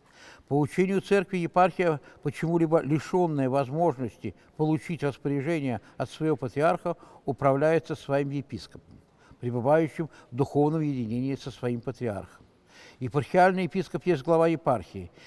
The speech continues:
Епархия должна быть послушна своему епархиальному епископу и пребывать в единении с ним. «Кто не с епископом, тот не в церкви», говорит муж апостольский Игнатий Богоносец.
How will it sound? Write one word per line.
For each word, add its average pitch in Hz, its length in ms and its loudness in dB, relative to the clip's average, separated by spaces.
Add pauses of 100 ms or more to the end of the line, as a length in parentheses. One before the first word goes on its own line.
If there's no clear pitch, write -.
(140)
Епархия 165 520 2
должна 160 260 2
быть 165 140 -2
послушна 170 640 0
своему 151 360 -4
епархиальному 156 720 0
епископу 131 680 -10 (320)
и 139 80 -2
пребывать 143 520 0
в - 40 -14
единении 131 560 -4
с - 180 -14
ним. 82 160 -12 (440)
«Кто - 200 2
не 156 140 2
с - 100 -12
епископом, 165 720 -2 (260)
тот 131 240 -6
не 151 80 -2
в - 60 -8
церкви», 104 600 -6
говорит 127 380 -2
муж 147 240 -4
апостольский 147 640 -6 (260)
Игнатий 110 440 -6
Богоносец. 101 580 -8